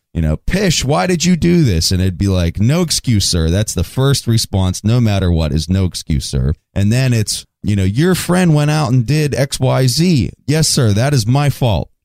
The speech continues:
Whether it is or is not, you just immediately have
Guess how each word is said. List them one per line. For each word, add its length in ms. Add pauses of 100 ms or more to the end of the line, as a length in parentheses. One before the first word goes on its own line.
(160)
Whether 380
it 60
is 400
or 180
is 300
not, 420 (180)
you 180
just 160
immediately 640
have 420